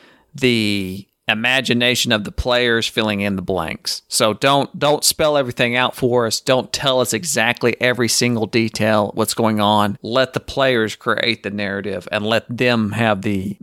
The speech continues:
afford them the ability to be able to fill in the blanks. Give them the structure, give them the framework,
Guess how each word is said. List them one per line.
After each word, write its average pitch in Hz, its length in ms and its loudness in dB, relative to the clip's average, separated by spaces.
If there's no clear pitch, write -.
afford 151 460 -2
them 139 220 0
the 123 120 2
ability 110 540 0
to 101 120 -6
be 120 260 0
able 110 340 0
to 107 60 -6
fill 107 240 0
in 98 100 -4
the 95 60 -4
blanks. 92 420 -2
Give 147 260 -2
them 165 220 2
the 135 160 2
structure, - 760 -2
give 110 140 0
them 113 160 2
the 107 60 0
framework, 131 800 0